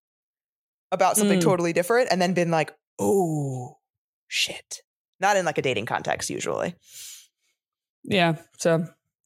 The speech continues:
Speaker 2: oh well. What are you gonna do? Throw
Speaker 1: That
Speaker 2: it to the
Speaker 1: sucks,
Speaker 2: birds.
Speaker 1: man. Throw it to the birds.
Speaker 2: But I guess here's the question, right? I think a lot of people, again, this is super speculation. Don't think I actually believe this is gonna happen, all right? We're just talking
Speaker 1: Mm-hmm.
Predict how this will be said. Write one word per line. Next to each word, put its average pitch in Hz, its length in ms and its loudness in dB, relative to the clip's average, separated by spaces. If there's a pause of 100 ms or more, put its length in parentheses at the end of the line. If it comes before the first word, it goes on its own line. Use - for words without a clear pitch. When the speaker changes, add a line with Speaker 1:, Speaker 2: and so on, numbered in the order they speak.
(680)
Speaker 2:
oh 285 100 2
well. 175 320 0 (240)
What 185 140 -2
are - 20 4
you 175 100 4
gonna 151 180 2
do? 143 120 -8 (580)
Throw 196 100 0
Speaker 1:
That 175 80 8
Speaker 2:
it 165 60 4
to 175 60 6
the 156 80 4
Speaker 1:
sucks, 156 140 2
Speaker 2:
birds. - 20 0
Speaker 1:
man. 131 360 0 (640)
Throw 269 200 4
it 277 80 2
to 277 80 -2
the 233 120 0
birds. 139 680 0 (680)
Speaker 2:
But 185 100 -2
I 185 40 4
guess 185 180 2
here's 220 200 2
the 185 80 0
question, 156 320 0
right? 180 240 0 (280)
I 196 80 0
think 196 340 0 (1500)
a 190 80 2
lot 170 220 2
of 170 60 -6
people, 170 200 -4
again, 151 240 2
this 147 140 2
is 151 140 2
super - 240 0
speculation. - 640 -2
Don't 214 240 2
think 196 180 0
I 170 120 4
actually 151 300 0
believe 143 300 -2
this 139 160 -4
is 143 80 -4
gonna 139 220 -2
happen, 131 440 -4
all - 80 0
right? 151 200 0
We're 160 80 0
just 170 200 -2
talking 156 360 0
Speaker 1:
Mm-hmm. 156 180 -2